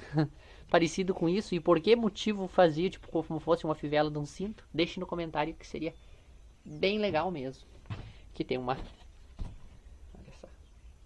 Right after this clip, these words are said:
um sofá bem legal, ó. Bem legal mesmo o sofazinho. Ali tem uma gamela, que eles usavam muito na época,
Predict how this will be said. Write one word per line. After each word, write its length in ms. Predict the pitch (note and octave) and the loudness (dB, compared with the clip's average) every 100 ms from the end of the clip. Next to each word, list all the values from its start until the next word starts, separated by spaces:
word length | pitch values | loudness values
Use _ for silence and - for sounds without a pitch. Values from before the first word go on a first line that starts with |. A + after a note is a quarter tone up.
| - | -20
um 40 | |
sofá 320 | - C#3+ - - | -8 -6 -4 -6
bem 280 | D#3 D4+ | 0 0
legal, 320 | F4 C#3 C#3 A#2+ | 2 2 0 0
ó. 120 | E3 - - - - - - - - - - - - | -6 -14 -20 -20 -20 -20 -20 -18 -18 -18 -18 -18 -12
Bem 220 | D3 G#3+ | -6 -4
legal 260 | A3+ F#3+ G#3 | -2 0 0
mesmo 240 | F#3 F3+ | -2 -4
o 40 | D3+ | -4
sofazinho. 440 | C3 C3 - C3+ - - - - - - - - - - - - - - - - - - | -8 -8 -14 -16 -18 -20 -20 -20 -20 -20 -20 -20 -20 -20 -20 -20 -20 -20 -20 -20 -20 -4
Ali 180 | F3+ D#3 | 0 2
tem 140 | D#3+ D#3 | 2 0
uma 180 | D3 | 0
gamela, 600 | C#3+ C#3 B2+ B2+ E3+ G#3 - | 2 0 0 -4 -6 -8 -10
que 60 | - | -10
eles 140 | C3 | -8
usavam 420 | A#2+ A#2 A#2+ C3 A#2+ | -8 -4 -4 -4 -6
muito 400 | A#2+ E3 F3 B2+ | -6 -6 -8 -12
na 100 | A#2+ | -14
época, 240 | D3 | -14